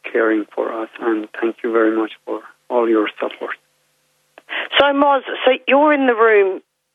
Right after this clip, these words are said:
Speaker 2: twenty-four hours a day. You don't, you, you, you don't go outside?
Speaker 1: We, we cannot go, uh,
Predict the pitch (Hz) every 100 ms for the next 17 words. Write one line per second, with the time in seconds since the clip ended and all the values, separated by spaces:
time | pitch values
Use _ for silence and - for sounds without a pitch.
0 | _ _ _ - 254 269 247 226 208 185
1 | 185 180 175 185 190 - 190 - 185 180
2 | _ 185 190 185 190 185 - 180 220 349
3 | - _ _ _ _ _ _ _ _ _
4 | _ - 147 151 151 147 - 151 175 151
5 | 156 160 185 - _ _ _ _ _ _
6 | _ _ - 131